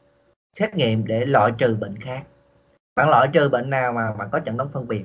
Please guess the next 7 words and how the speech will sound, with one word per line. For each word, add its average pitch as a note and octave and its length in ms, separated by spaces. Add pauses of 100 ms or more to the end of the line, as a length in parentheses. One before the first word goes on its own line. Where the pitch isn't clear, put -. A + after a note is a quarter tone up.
bạn G2 160
loại F2+ 200
trừ. G2 140 (680)
Sau E3+ 240
đó D#3+ 320
bạn A2+ 200 (100)
sẽ A2+ 320